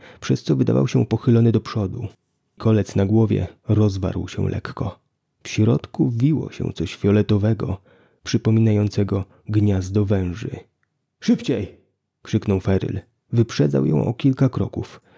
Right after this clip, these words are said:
Dostrzegła wejście do komnaty. Wysoki portal otoczony runicznymi inskrypcjami.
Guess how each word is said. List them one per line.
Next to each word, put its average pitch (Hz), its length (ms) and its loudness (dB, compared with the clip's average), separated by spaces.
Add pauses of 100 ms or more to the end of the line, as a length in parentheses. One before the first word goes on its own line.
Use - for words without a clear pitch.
(160)
Dostrzegła 110 540 2
wejście 101 440 0
do 104 100 2
komnaty. 101 540 0 (360)
Wysoki 113 420 0
portal 113 640 -2 (280)
otoczony 110 480 4
runicznymi 107 580 2
inskrypcjami. 110 920 -4